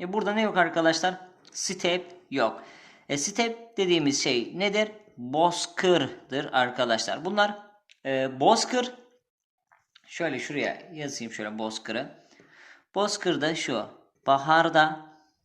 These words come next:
baharda yeşerip yazın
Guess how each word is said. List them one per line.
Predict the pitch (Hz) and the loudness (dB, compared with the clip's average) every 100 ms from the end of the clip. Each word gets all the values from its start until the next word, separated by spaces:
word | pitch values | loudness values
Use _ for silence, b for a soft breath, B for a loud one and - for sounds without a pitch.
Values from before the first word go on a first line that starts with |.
| _ _ _ | _ _ _
baharda | 107 107 110 113 110 123 | 0 0 4 2 2 -2
yeşerip | 143 131 117 104 104 127 - - _ _ _ _ b b b b _ - | -2 -2 -4 -4 -4 -6 -10 -20 _ _ _ _ b b b b _ -6
yazın | 123 180 175 147 147 170 | 0 0 0 0 -2 -4